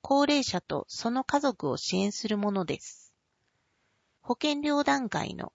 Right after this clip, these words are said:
基準額の変更について、介護保険法施行令の一部改正により、七年度から保険料段階の第一、第二と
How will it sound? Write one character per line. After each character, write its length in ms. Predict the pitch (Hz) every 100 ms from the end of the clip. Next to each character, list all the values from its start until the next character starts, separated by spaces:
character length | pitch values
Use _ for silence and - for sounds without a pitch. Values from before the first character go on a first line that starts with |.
| _
基 160 | -
準 200 | 226 294
額 220 | 247 170 -
の 120 | 156
変 260 | - 190
更 220 | 208 214 202
に 120 | 202
つ 160 | -
い 80 | 170
て、 220 | - - - _ _ _ _ _ _ _ _ _ _ _ _ - -
介 240 | 240 277
護 140 | 294
保 80 | 277
険 320 | 285 285 285
法 280 | 262 269 262
施 160 | 254 -
行 240 | 285 269
令 220 | 196 -
の 220 | - - - _
一 220 | 190 -
部 120 | 277
改 260 | - 170 165
正 240 | - 160
に 140 | 160 160
よ 120 | 151
り、 240 | - - _ _ _ _ _ _ _ _ _ _ _ _
七 280 | 196 208 285
年 200 | 294 302
度 120 | 202
か 140 | - 143
ら 200 | - - _ _ _
保 160 | _ 240
険 280 | - 294 285
料 220 | 294 285
段 260 | 277 277 208
階 260 | 156 -
の 180 | 165 - _ _ _
第 320 | - 208 247 240
一、 380 | - - 240 - -
第 260 | 185 196
二 160 | 190 185
と 300 | - 170